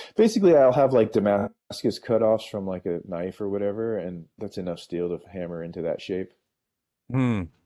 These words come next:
Speaker 1: I'll
Speaker 2: Well, I
Speaker 1: probably
Speaker 2: have
Speaker 1: make, I should make more.
Speaker 2: <laughs> Yeah, it's freaking awesome. I have lots of technical questions, but I'm gonna reserve them for out, off of the podcast 'cause I know it's getting a,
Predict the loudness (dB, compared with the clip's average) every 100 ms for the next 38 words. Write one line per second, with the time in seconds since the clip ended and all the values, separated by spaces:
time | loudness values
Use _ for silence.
0 | _ -20 -20 -20 _ 4 6 6 6 6
1 | 6 2 -2 -2 0 0 0 0 0 0
2 | 2 0 -2 _ _ _ -4 -2 -4 -4
3 | -6 -4 0 2 2 2 2 2 -2 -2
4 | 2 4 6 6 4 2 0 0 0 0
5 | 0 2 0 0 -2 0 2 4 2 0
6 | 0 0 2 -2 -2 -4 -4 -6 -4 -2
7 | 0 0 0 -2 -8 -6 -4 -4 -2 -4
8 | -4 -6 -6 -4 -2 0 2 2 2 -4
9 | -4 -2 -2